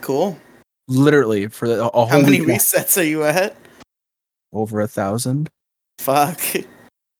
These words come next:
Speaker 2: Y-, yeah, yeah. It's, it's pretty, um, it's soul crushing. Seeing is the fact that, like, the rates, uh, full shiny odds for that generation were, like, one in eight thousand something.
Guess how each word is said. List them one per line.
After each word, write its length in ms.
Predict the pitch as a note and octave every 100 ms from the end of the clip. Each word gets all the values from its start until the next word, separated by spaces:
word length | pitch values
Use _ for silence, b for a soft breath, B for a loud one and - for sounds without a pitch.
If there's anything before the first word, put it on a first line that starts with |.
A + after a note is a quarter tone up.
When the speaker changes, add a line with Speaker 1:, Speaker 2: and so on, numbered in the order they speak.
| _ _ _ _ _ _ _ -
Speaker 2:
Y-, 140 | C#2+ -
yeah, 420 | G2 F2+ C#2 E2+ B2 -
yeah. 260 | F2+ A1+ -
It's, 380 | - G2+ - -
it's 240 | F#2+ - -
pretty, 400 | - C#3+ C3 A#2
um, 640 | G2+ F#2+ E2 D2 B1 G1+ _ _ _ _ _ _
it's 180 | A#2 -
soul 260 | - C#3+ C3+
crushing. 560 | - F#2+ - E2 F2+ - _ _ _ _ -
Seeing 420 | - C#3 C#3 C3
is 120 | A#2
the 100 | A#2+
fact 320 | - B2+ A#2+
that, 100 | B2
like, 180 | A#2+ A2+
the 100 | B2+
rates, 540 | G#2+ A2 A#2+ - - - b _ -
uh, 560 | A#2+ A2+ A2 G#2 F#2+ F#2+ - C3
full 420 | - - D#3+ D#3+
shiny 440 | - D3 B2 B2+ C#3+
odds 480 | C3+ C#3 D#3 D3
for 200 | - C3+ A#2+
that 200 | B2 B2
generation 640 | C3 B2 G#2+ G#2+ A#2 D3+
were, 60 | B2
like, 180 | A2+ A2
one 280 | G#2 G#2+
in 120 | A2 G#2+
eight 220 | G#2 A2+
thousand 420 | - E2+ G2+ G#2+
something. 420 | G#2+ B2 C3+ D3+